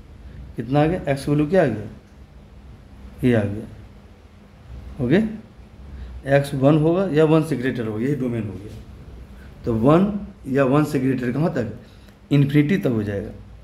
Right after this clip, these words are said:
ठीक है, number line draw करोगे, अगर ये वन है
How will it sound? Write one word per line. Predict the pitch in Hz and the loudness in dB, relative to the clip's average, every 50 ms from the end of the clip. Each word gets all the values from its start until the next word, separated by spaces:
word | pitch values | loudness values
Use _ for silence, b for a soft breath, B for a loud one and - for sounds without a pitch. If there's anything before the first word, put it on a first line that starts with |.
| - - - - - - - - - | -20 -20 -20 -20 -20 -20 -18 -10 -2
ठीक | - 165 190 185 | 0 0 2 2
है, | 147 110 107 - 127 | 0 -2 -4 -6 -4
number | 117 113 113 117 | 0 2 2 2
line | 123 120 127 120 | 2 2 2 2
draw | 113 120 110 110 | 2 2 2 2
करोगे, | 107 117 113 110 110 113 147 190 226 - B B B B B B B B B B B - | 0 -2 -4 -2 0 0 0 0 -2 -4 B B B B B B B B B B B -10
अगर | 113 117 120 120 | -4 0 0 2
ये | 120 120 120 | 4 4 4
वन | 117 117 127 131 127 110 | 4 4 4 4 2 2
है | 110 113 147 | 0 -2 -4